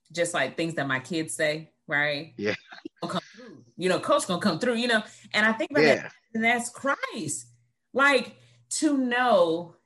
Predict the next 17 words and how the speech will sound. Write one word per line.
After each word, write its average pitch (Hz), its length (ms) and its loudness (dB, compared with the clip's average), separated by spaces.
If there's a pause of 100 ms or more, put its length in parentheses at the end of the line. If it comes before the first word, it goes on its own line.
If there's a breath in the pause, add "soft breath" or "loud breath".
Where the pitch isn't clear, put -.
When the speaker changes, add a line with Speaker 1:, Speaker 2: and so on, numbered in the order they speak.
Speaker 1:
sometimes 294 600 -2
I 185 100 0
truly 226 420 -4
do 180 460 -6
check 208 320 -4
myself. 147 460 -4
Like, 143 160 -6
I 170 120 0
am 160 140 -4
blown 180 380 -4
away 147 680 -4 (380)
at 165 240 -2
Speaker 2:
Right. 196 220 -8 (220)
Speaker 1:
how, 143 320 -6 (320)
no 175 320 -2
matter 170 840 -4 (460)
how 180 220 -4